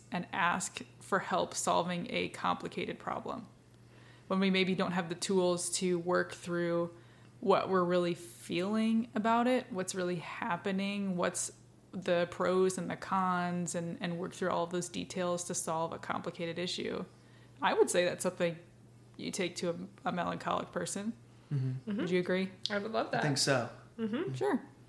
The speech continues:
Speaker 1: Yeah.
Speaker 3: I love helping people solve problems and thinking about ways to help.
Speaker 1: Yeah. You guys are maybe good at being, not devil's advocate, but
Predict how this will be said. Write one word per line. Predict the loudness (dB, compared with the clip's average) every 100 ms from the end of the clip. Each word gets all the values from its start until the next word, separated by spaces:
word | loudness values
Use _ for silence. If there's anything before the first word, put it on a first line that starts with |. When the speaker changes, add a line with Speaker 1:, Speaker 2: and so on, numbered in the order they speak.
| -16 -2
Speaker 1:
Yeah. | 4
Speaker 3:
I |
love | 4 4
helping | 2 0 0 -4
people | -6 -8
solve | -6 -4 -6
problems | -6 -8 -6 -8 -6 -4
and | -4 -4
thinking | -4 -4 -4
about | -2 -2 -2 -6 -16 -20 -20 -10
ways | -4 -4 -4
to | -8
help. | -8 -8 -12 -20 -20 -20 -20 -20 -20 -20 -20 -20 -20 -20 -20 -16 -6
Speaker 1:
Yeah. | -2 -2 -4 -20 -20 -20 -20 -20 -20 -18 -8
You |
guys | 0 2 4
are |
maybe | 4 4 2
good | 0 2 2
at | 2 0
being, | 0 2 0 -2 -4 -16 -20 -20 -20 -20 -20 -20 -20 -14 -2
not | 0 4
devil's | 4 4 4 4
advocate, | 4 2 -2 -2 -2 -2 -6
but | 0 2 2 0 -4